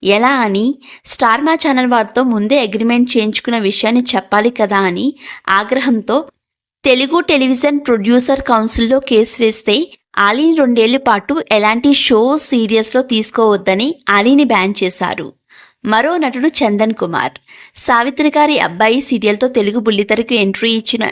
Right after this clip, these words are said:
ఈయన ఆ సీరియల్ పూర్తయ్యాక కొంచెం గ్యాప్ తీసుకుని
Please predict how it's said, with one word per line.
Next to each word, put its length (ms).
ఈయన 380
ఆ 120
సీరియల్ 420
పూర్తయ్యాక 640
కొంచెం 460
గ్యాప్ 340
తీసుకుని 580